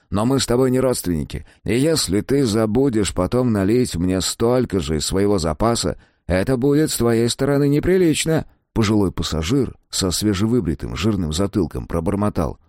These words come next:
«Ты прав, мы могли быть мотами в Латвии, но не должны вести себя легкомысленно у себя дома». Тощий спросил вызывающе: «Ты хочешь сказать, что в Латвии есть жратва,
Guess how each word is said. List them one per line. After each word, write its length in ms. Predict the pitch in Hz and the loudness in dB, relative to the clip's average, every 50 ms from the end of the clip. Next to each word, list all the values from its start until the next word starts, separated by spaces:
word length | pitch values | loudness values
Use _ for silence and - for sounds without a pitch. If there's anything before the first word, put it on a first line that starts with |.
| _ _ _ | _ _ _
«Ты 200 | - 92 107 104 | -2 -2 -2 0
прав, 720 | - 90 90 85 67 57 50 - - - - - - - _ - | -2 -2 -4 -4 -4 -6 -8 -10 -12 -14 -16 -18 -20 -20 _ -6
мы 180 | 73 90 95 98 | -4 -2 0 0
могли 480 | 107 110 107 98 101 117 117 113 110 | 0 0 0 0 0 0 2 2 2
быть 260 | 101 107 110 101 - - | 2 0 0 0 -2 -2
мотами 520 | 101 110 113 113 107 - 90 82 76 67 | -2 0 0 0 0 0 -2 -2 -2 -4
в 100 | 65 67 | -4 -4
Латвии, 580 | 71 65 57 - - 60 60 - - - - - - _ _ _ _ _ - | -6 -6 -6 -8 -10 -10 -10 -10 -12 -12 -16 -18 -20 _ _ _ _ _ -6
но 160 | - 104 117 | -4 0 0
не 100 | 123 127 | 2 2
должны 300 | 117 127 127 123 107 123 | 2 2 2 0 0 0
вести 380 | 127 120 113 104 95 - 95 90 | 2 2 2 0 0 -2 -2 -2
себя 260 | 85 92 87 95 92 | -2 -2 -2 0 0
легкомысленно 840 | 90 92 90 - - 90 82 90 110 113 95 - 110 113 113 113 107 | 0 0 -2 -2 -2 -2 0 0 0 0 0 0 0 0 0 0 0
у 80 | 104 95 | 0 -2
себя 300 | - 98 98 95 98 95 | -2 -2 -2 0 0 0
дома». 480 | 92 117 120 104 92 78 65 - - - _ _ _ _ _ _ | 0 0 0 0 0 -2 -4 -8 -12 -16 _ _ _ _ _ _
Тощий 300 | - 135 147 135 - 127 | -2 -2 0 0 0 0
спросил 380 | - - 98 98 92 - 104 101 | 0 0 -2 -2 0 0 0 0
вызывающе: 600 | 98 101 95 107 98 90 76 67 - - - - _ _ _ _ _ _ _ _ _ _ | 0 0 0 2 2 0 0 -2 -4 -8 -10 -14 _ _ _ _ _ _ _ _ _ _
«Ты 80 | - 113 | -6 -4
хочешь 360 | 117 - 175 170 175 175 147 | -2 -2 0 0 0 0 0
сказать, 300 | - 165 165 156 180 151 | 0 0 0 0 0 0
что 200 | 113 - 120 120 | 0 0 0 2
в 20 | 123 | 2
Латвии 320 | 151 151 139 - 120 123 | 2 0 0 0 0 0
есть 280 | 123 127 135 127 104 92 | 2 2 2 2 0 0
жратва, 600 | 90 101 120 120 110 - 107 107 101 95 - | -2 -2 -2 -2 -2 -2 -2 -2 -2 -2 -4